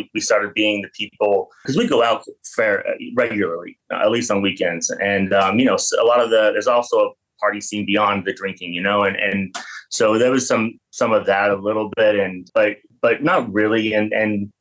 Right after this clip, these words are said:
but we reached a point where, uh, you know,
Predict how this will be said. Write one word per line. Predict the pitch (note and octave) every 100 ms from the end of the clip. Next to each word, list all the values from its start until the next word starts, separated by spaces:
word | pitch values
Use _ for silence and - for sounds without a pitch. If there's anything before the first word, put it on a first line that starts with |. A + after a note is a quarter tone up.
| -
but | D#3+ D#3 E3+
we | E3+
reached | F#3 -
a | C3+
point | C#3+ C3 B2+
where, | A#2 A2 A2 G#2+ G#2 _ -
uh, | A2 G#2 G#2 G2+ G#2
you | A#2
know, | A2 G#2 G#2 G#2